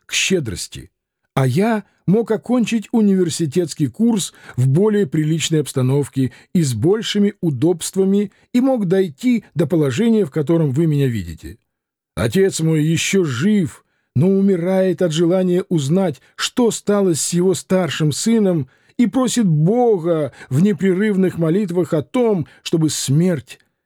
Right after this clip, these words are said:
не закрыла ему глаза раньше, чем он увидит в живых сына.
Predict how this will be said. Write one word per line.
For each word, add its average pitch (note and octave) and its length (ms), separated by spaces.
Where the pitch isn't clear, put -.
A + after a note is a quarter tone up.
не A#3 140
закрыла G3+ 420
ему E3 220
глаза C#3 340
раньше, E3+ 400
чем C#3 240
он D#3+ 220
увидит D#3 640
в B2+ 140
живых D#3+ 500
сына. G2 600